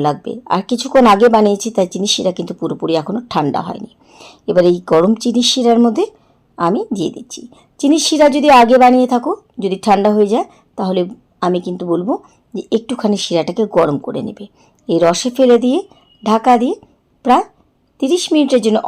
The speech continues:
অপেক্ষা করলেই কিন্তু এই মিষ্টিগুলো খাবার জন্য একদম রেডি হয়ে যাবে। তোমরা চাইলে এটাকে অনেকক্ষণ রাখতে পারো, তবে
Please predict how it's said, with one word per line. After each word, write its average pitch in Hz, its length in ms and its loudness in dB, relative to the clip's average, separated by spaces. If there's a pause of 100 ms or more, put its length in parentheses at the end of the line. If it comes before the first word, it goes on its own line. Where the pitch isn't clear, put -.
অপেক্ষা 190 380 -4
করলেই 170 280 -2
কিন্তু 175 200 -6 (180)
এই 165 140 -2
মিষ্টিগুলো 185 400 -6 (120)
খাবার 208 320 0
জন্য 240 140 0 (200)
একদম 202 240 -4 (100)
রেডি 175 240 -2
হয়ে - 180 -8
যাবে। - 200 -14 (460)
তোমরা 170 280 -4
চাইলে 175 260 2
এটাকে 180 260 -6 (340)
অনেকক্ষণ 180 540 -2
রাখতে 180 260 -4
পারো, 262 140 -4 (300)
তবে 277 140 -2